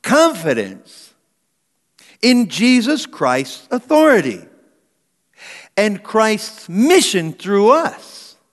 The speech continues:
depends on us accepting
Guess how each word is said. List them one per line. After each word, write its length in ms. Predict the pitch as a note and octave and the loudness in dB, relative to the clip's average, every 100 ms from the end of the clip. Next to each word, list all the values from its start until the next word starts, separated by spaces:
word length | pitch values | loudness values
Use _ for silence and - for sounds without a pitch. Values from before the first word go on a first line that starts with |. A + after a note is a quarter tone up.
| _ _ _ _ | _ _ _ _
depends 960 | - B2+ - F3+ E3 F2+ - - - _ _ _ _ _ _ | -14 -14 -8 -4 -4 -6 -12 -20 -20 _ _ _ _ _ _
on 240 | - A2+ A2+ | -14 -10 -6
us 300 | B2+ A#2 - | -8 -8 -16
accepting 880 | A2+ - - - D3+ - - G2+ E2+ | -18 -18 -12 -6 -6 -6 -16 -16 -16